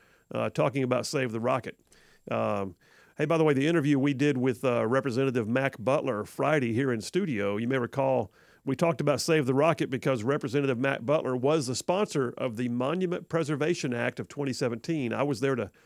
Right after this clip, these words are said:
support it and vote on it, but my friend Mac Butler, who serves in the state house, uh, it was his bill. He and Senator Gerald Dial were the two spon-, uh, Gerald, uh, Allen were the two, uh, sponsors. So, um, anyway,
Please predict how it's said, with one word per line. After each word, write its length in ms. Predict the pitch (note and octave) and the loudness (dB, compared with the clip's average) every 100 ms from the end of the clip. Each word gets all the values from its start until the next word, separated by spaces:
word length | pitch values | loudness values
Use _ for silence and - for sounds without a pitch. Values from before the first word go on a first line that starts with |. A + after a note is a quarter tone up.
| _ | _
support 420 | - B2+ - D#3+ E3 | -8 -6 0 2 2
it 80 | |
and 80 | C3 | 0
vote 200 | A2+ F3+ | 2 2
on 160 | D3+ A#2+ | 2 2
it, 120 | - - _ _ _ - _ | -2 -8 _ _ _ -20 _
but 100 | C3+ | -4
my 120 | C3+ | -2
friend 340 | B2+ E3 D#3 C#3 | 0 0 2 2
Mac 240 | D3 - | 0 2
Butler, 400 | A#2+ G3 C3+ C#3+ - _ | 2 2 2 -2 -6 _
who 100 | D3 | -4
serves 280 | C3 D#3 D3 | 0 0 0
in 60 | B2+ | -2
the 40 | |
state 240 | G2+ C#3+ A2 | -2 -2 0
house, 420 | D3 C3 A#2+ - - _ _ _ | 2 2 -2 -8 -14 _ _ _
uh, 200 | - A#2 A2+ | -6 -4 -2
it 60 | |
was 120 | C#3+ - | -2 0
his 140 | C#3 | -2
bill. 340 | A#2+ E3+ - - _ _ _ _ _ _ _ _ _ - | 0 -2 -2 -12 _ _ _ _ _ _ _ _ _ -20
He 180 | - D#3 | -2 0
and 100 | D3 | 0
Senator 280 | - D3 C3+ | 0 0 0
Gerald 280 | A#2 C3+ B2 | 2 0 2
Dial 280 | C#3+ C#3 G#2 | 2 2 2
were 80 | |
the 40 | G#2 | -2
two 140 | B2 | -4
spon-, 280 | A2 C3 B2+ | -4 -2 -2
uh, 80 | B2 | -4
Gerald, 420 | A2 C3 C3+ A#2+ | -4 -2 0 0
uh, 200 | A2+ G#2+ - | -2 -4 -2
Allen 300 | D3+ C3+ G2+ | 0 0 -2
were 80 | |
the 80 | G#2 | -6
two, 240 | A#2 A#2+ G#2+ - | -4 -4 -6 -10
uh, 160 | A2 G2+ | -8 -8
sponsors. 560 | - C3+ B2+ F#2+ - _ _ _ _ _ _ _ - | -4 -4 -4 -10 -18 _ _ _ _ _ _ _ -4
So, 340 | D#3 C3+ B2+ | 2 2 4
um, 300 | C3 A#2+ A2+ | 2 2 0
anyway, 420 | E3 F3+ B2 C3 | 0 2 2 0